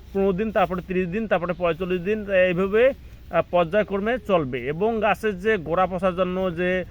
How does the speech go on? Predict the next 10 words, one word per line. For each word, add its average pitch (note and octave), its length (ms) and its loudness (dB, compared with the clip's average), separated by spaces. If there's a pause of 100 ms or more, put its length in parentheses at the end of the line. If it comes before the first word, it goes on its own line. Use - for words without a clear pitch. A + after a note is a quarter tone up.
(200)
আহ, D#3+ 180 4 (100)
টিট-, F#3 220 -6
ইয়েটা, E3+ 720 4
ছত্রাকটা, F3 580 0
এটা E3+ 200 0
মারতে E3 320 -2
হবে। E3+ 320 0 (1160)
এবং G#3+ 240 4
সবচেয়ে A3 640 -2
পেঁপের, A3 580 10